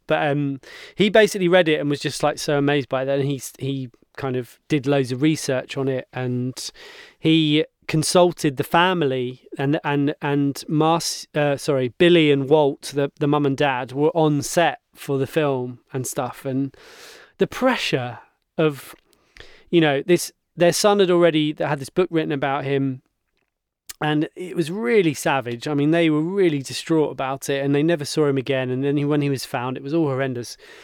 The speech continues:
And then to have a film made about your son, and they talk about it in a documentary, they're like,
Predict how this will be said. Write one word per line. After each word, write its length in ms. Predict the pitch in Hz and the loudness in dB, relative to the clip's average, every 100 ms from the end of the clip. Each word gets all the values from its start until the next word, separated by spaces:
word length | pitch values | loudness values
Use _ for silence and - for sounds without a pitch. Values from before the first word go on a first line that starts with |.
| - | -6
And 80 | 147 | 0
then 180 | 165 165 - | 2 0 -4
to 100 | - | -2
have 200 | 180 214 | 2 2
a 40 | 208 | 0
film 380 | - 214 214 165 | 2 4 6 4
made 160 | 139 | 0
about 220 | 160 143 | 0 -2
your 120 | 156 135 | -2 -4
son, 540 | - 151 127 117 127 | 0 0 0 -6 -8
and 140 | 151 143 | -2 -2
they 100 | 147 | -2
talk 320 | - 185 - | 0 0 0
about 200 | 165 135 | -2 -2
it 20 | |
in 60 | 135 | -4
a 40 | |
documentary, 800 | 139 139 135 147 151 - 127 123 | -8 -6 -4 -2 -2 -4 -8 -6
they're 160 | 123 127 | -4 -2
like, 380 | 127 127 - | -2 -4 -10